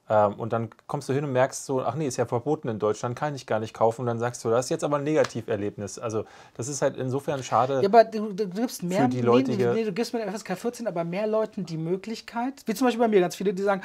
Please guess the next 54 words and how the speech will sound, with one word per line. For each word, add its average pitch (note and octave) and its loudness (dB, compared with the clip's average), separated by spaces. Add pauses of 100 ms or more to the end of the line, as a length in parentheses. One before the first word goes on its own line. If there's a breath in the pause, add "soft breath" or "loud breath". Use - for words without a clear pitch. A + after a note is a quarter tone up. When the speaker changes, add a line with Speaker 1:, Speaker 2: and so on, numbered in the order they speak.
(200 loud breath)
Speaker 2:
oh, F#3+ 4
ich G3+ 2
hätte A3 -2
Deadpool G#3 2
gern F3+ 2
gesehen. G3+ 0
Und G3+ 2
Deadpool D#4+ 8
ist B3+ 4
so A#3 2
ein G3+ -2
Kandidat, A3 4 (460 soft breath)
den, G3+ 4
den F3+ 2
kannst - 0
du, F#3+ -4
würde A#3 2
ich A3 2
sagen, A3 6
kannst C#4 2
du B3+ -2
sogar A3+ 4
vielleicht G#3+ -2
sogar G#3 2
auf G3+ -4
F G3 -8
S G3 -6
K F3+ -6
vierzehn G#3+ -2
setzen, G#3 0 (280 loud breath)
weil F3+ 4
mit F#3+ 4
vierzehn D#4 2
war G#3 6
ich E3+ -2
weit E3 2
genug, G3+ 0
auch F#3 -4
diese F3 -2
paar D#3+ -2
Schüsse G3+ -2
und C3+ -6
so C3+ -6
zu C#3 -10
ertragen. A#2+ -8 (280 loud breath)
F F#3 0
S G#3+ 0
K G3+ 4
sechzehn, F#3+ 2
das F3 -4
ist G#3 -8
eine F3 -4
ganz G#3 0
Speaker 1:
Beim - -2